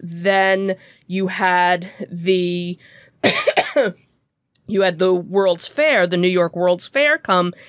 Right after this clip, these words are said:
into play. So then what they ended up doing was transferring a whole bunch of the Imagineers from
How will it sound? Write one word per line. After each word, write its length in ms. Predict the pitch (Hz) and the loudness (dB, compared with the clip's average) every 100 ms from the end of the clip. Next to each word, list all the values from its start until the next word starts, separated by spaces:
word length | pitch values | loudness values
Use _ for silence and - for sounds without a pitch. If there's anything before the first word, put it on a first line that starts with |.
| - - | -16 -4
into 200 | 175 175 | -2 -2
play. 440 | - 180 165 170 - - - | 0 2 2 -2 -8 -20 -6
So 200 | - 190 | -2 0
then 220 | 202 226 | 0 0
what 160 | 226 202 | 0 0
they 180 | 185 | 2
ended 220 | 180 175 180 | 2 2 -2
up 100 | 175 | 0
doing 300 | 185 180 170 | -2 -2 -4
was 180 | 160 - | -6 -10
transferring 880 | - 220 214 - 190 185 175 175 - - - | -4 -2 -2 -2 0 2 0 -4 -12 -20 -8
a 80 | 180 | -2
whole 200 | 202 185 | 0 2
bunch 260 | 190 185 | 0 0
of 360 | 190 180 175 170 | -2 -2 -6 -6
the 420 | 180 170 170 165 180 | -2 -2 -2 -4 -2
Imagineers 1040 | 180 175 175 180 214 269 220 196 190 - - - _ _ | 0 0 0 0 0 2 2 2 -2 -6 -16 -20 _ _
from 720 | - 202 180 170 170 170 175 | -6 0 2 2 2 -2 -8